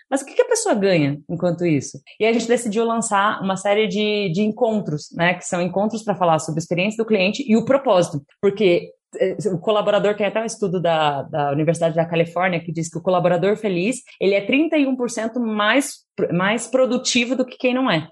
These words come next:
Então, como é que você quer encantar um cliente se você não encanta primeiro dentro de casa? E a gente falou, "Pô, tá aí a sacada." E desde fevereiro tem dado muito certo, assim, a gente tem feito uma série de eventos, uma série de iniciativas, atendemos, assim, empresas super legais que,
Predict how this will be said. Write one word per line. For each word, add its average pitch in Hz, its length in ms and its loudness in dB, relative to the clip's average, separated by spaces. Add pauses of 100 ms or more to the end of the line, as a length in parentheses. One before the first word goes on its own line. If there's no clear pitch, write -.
(180)
Então, 247 260 2
como 285 160 -2
é 427 80 0
que 427 60 -8
você 370 260 0
quer 247 120 0
encantar 233 500 0
um 262 60 -2
cliente 247 360 0
se - 80 -12
você 254 180 -8
não 240 100 -4
encanta 226 280 0
primeiro 214 320 0
dentro 196 300 -4
de 175 100 -8
casa? 143 420 -2 (220)
E 208 80 0
a 226 80 2
gente 240 140 -2
falou, 226 180 0
"Pô, 226 140 0
tá 226 140 -4
aí 220 120 2
a 220 60 0
sacada." 180 520 -4
E 254 160 0
desde 269 460 0
fevereiro 240 720 0 (100)
tem 208 160 -6
dado 196 240 0
muito 202 200 -4
certo, 185 320 0
assim, 160 160 -6
a - 20 -2
gente 156 140 -4
tem 180 120 -2
feito 180 200 -2
uma 190 120 -2
série 202 300 0
de 196 220 0 (260)
eventos, 185 560 2
uma 185 140 -4
série 185 240 -2
de 180 120 -8
iniciativas, 180 840 0
atendemos, 190 400 2
assim, 190 200 0
empresas 190 420 0
super 226 200 -2
legais 190 280 2
que, - 180 -8